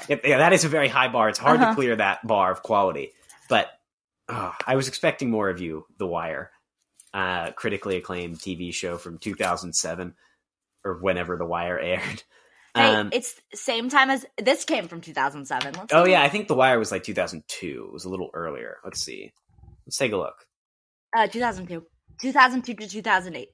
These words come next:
Speaker 2: There is a couple years of overlap, but
Speaker 1: I'm gonna pull some quotes from their I M D B page, just so everybody understands
Speaker 2: Oh, yeah.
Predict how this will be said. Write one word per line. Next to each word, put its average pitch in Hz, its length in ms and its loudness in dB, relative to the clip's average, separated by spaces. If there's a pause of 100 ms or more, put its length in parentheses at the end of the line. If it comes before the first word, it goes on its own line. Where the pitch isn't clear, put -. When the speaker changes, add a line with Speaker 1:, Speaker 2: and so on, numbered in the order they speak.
Speaker 2:
There 180 160 2
is 180 360 -2
a 220 80 -6
couple 247 280 0
years 233 300 2
of 185 100 0
overlap, 160 640 2
but - 240 -2 (120)
Speaker 1:
I'm 277 200 4
gonna 269 180 4
pull 165 260 4
some 143 200 0
quotes 123 360 -2
from 113 220 -2
their 123 220 6
I 98 160 4
M 90 100 -4
D 87 120 -6
B 85 160 -6
page, 80 300 -8
just - 160 -4
so 226 80 4
everybody 151 400 4
understands 127 500 4
Speaker 2:
Oh, 339 40 4
yeah. 175 360 8